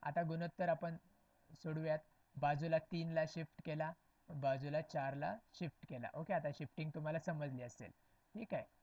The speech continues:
so पाच त्रिक किती झाले? पंधरा. चार त्रिक किती झाले? बारा. पाच चोक किती झाले? वीस. तिघांना कोणी भाग जातोय का?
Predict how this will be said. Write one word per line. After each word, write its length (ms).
so 120
पाच 180
त्रिक 200
किती 220
झाले? 300
पंधरा. 440
चार 280
त्रिक 240
किती 200
झाले? 340
बारा. 520
पाच 160
चोक 220
किती 220
झाले? 320
वीस. 540
तिघांना 400
कोणी 240
भाग 200
जातोय 440
का? 200